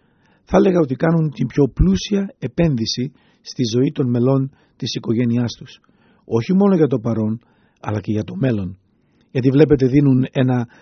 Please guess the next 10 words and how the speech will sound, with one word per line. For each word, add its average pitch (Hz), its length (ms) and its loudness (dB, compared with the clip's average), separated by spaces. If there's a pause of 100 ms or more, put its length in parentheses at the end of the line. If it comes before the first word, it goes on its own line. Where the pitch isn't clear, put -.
(140)
καλό, 135 500 6
ένα 131 300 0
άψογο 113 580 -2
παράδειγμα 131 640 -2 (480)
πώς 180 380 4
μπορούν 131 640 2 (300)
τα 104 120 -2
παιδιά 107 560 -2 (400)
να 123 460 0 (500)
μάθουν 151 680 4